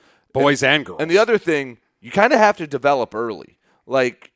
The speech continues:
Speaker 2: you can't be a guy that blooms late because then you have two seasons to get there. You can't show up as a junior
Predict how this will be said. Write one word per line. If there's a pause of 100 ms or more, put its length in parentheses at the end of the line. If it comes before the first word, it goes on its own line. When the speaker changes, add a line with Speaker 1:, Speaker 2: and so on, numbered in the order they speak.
(200)
Speaker 2:
you
can't
be
a
guy
that
blooms
late
because
then
you
have
two
seasons
to
get
there.
You
can't
show
up
as
a
junior